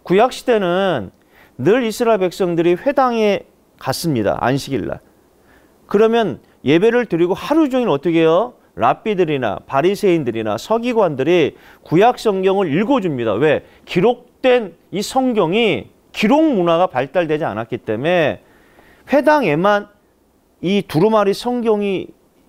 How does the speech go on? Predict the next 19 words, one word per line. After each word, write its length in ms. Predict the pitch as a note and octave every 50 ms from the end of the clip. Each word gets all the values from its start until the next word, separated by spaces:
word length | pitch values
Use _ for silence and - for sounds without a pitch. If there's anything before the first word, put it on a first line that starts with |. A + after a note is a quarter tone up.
| _ _ _
있었습니다. 760 | - D#3 G3 - - C4+ A3+ - - D3+ F#2+ D#2+ - - - _ _ _ _ _ _ _ _ _ _ _ _ _
그걸 240 | - G3+ A#3+ C4+
이제 120 | A3 B3 A#3+
읽어주는 640 | D#3+ F3+ A3+ C4 B3 E4 D#4+ B3+ C4 G#3+ F3+ D#3 A#2+
거예요. 540 | G#2 F#2 F2+ F2 F2+ G2 G2+ G#2 F#2+ - - _ _ _ _ _ _ _ _ _ _ _ _ _
그러면 480 | - A#3+ B3 B3+ B3+ B3+ A#3 E3 G#2 - _ _ _ _ _ _ _ _ _ _ _
아버지나 580 | - A#2 D#3 E3+ G#3+ A#3 A#3 G#3 A#3 A3+ G#3+
어머니나 580 | D#3+ F#2+ A#2 C#3 E3 F#3+ G#3 G#3 G3+ G3+ G3 F#3+
이 100 | F3 -
자식들은 800 | - - C3 B2+ F#3 F#3 - _ F3+ E3+ G3 G3 F3+ C3+ G2 - _ _ _ _ _ _ _ _ _ _ _ _ _
그걸 200 | - - A#2 B2+
듣습니다. 720 | - - F#3 F#3 - - B3+ A3 D#3+ B2 A2 G2 D#2 - _ _ _ _ _ _ _
들어요. 440 | - F#3+ G#3+ A#3 F3 A#2+ F2 - - _ _ _ _ _ _ _ _
듣고 320 | - G3 G#3 - - C4+ F3
이걸 220 | F3+ G3+ A3 D3
잊어버리지 560 | D#3 F#3+ G3 C#4 C#4+ A3+ A#3+ A3 A3 F#3 G3+
않기 260 | F3+ D#3+ E3 - -
위해서 280 | E3+ D3 C#3+ - G#3 F#3+
혼자서 480 | - - C4+ D4 C4+ C4 A3+ F#3 G#3+